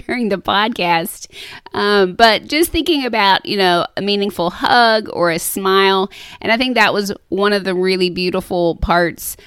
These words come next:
when we went to sing, because the, just the appreciation,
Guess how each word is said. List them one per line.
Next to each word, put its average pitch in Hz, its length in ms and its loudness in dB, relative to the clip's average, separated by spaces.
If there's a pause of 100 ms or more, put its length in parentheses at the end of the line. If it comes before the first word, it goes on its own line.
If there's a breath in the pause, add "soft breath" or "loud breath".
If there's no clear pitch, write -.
(120 loud breath)
when 190 120 -2
we 196 140 2
went 190 200 0
to 180 120 -4
sing, 180 580 2 (500 soft breath)
because 185 720 2 (120)
the, 185 460 2 (180)
just 277 340 2
the 240 140 0
appreciation, 202 1000 0